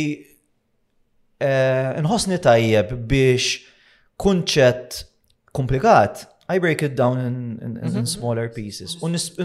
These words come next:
Speaker 1: naħseb
Speaker 2: simplifikar.
Speaker 1: tajjeb biex nispjega, ħa ngħidlek. Em, u ma nħu xej, ma nassumi xej. Li huwa żball li, li, li, li m'għandekx tagħmel, li tassumi li dan għandu ċerta basis, li dan għandu ċerta informazzjoni. Allura, a-, aħjar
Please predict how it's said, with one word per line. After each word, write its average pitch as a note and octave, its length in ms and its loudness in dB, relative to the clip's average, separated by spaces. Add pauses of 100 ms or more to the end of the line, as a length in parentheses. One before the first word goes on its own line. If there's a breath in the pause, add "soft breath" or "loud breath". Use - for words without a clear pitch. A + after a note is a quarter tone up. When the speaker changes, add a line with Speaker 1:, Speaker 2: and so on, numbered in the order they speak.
(100)
Speaker 1:
naħseb D#3+ 320 -2
Speaker 2:
simplifikar. B2+ 480 -6
Speaker 1:
tajjeb F#3+ 320 8
biex F3 100 0
nispjega, A#2+ 600 4
ħa B2+ 100 -8
ngħidlek. G#2+ 460 -10 (120)
Em, C3+ 220 -2
u D3 80 -2
ma E3+ 80 2
nħu F3 160 0
xej, F3 220 0 (240)
ma C#3+ 100 -4
nassumi C#3 400 -4
xej. A2+ 140 -6 (680)
Li A#2+ 180 -8
huwa B2 200 0
żball A#2+ 520 -4
li, A2+ 260 -10 (120)
li, - 300 -16
li, - 300 -18
li - 180 -20
m'għandekx A#2 400 -10
tagħmel, G#2+ 320 -6
li A2+ 40 -12
tassumi D#3 640 -8 (300 soft breath)
li B2+ 120 -12
dan C#3+ 180 -2
għandu B2 260 -6
ċerta A#2+ 480 -4
basis, G#2+ 560 -6
li G#2 160 -14
dan C3 200 -4
għandu G#2+ 200 -10
ċerta A2 240 -8
informazzjoni. G2+ 720 -12 (380 soft breath)
Allura, D#3+ 320 6 (440)
a-, D3+ 260 -2 (160)
aħjar F3 480 2